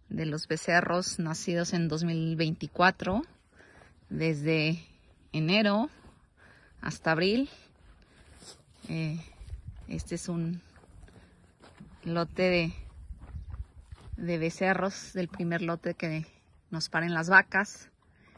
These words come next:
Y bueno, aquí están todas las mañanas,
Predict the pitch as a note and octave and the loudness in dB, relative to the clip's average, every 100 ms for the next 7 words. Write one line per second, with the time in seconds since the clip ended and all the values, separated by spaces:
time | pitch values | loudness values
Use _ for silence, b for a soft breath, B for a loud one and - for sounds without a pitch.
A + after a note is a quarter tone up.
0 | b - F3 E3+ E3 D#3+ E3 F3 F3 - | b -10 -4 -2 -2 -2 -4 -6 0 8
1 | G3 A3+ A#3 F#3+ F3+ F3 D#3 E3 E3+ F3+ | 8 8 2 0 2 2 0 0 2 2
2 | F#3 F#3+ G#3+ - - | 4 2 0 -8 -20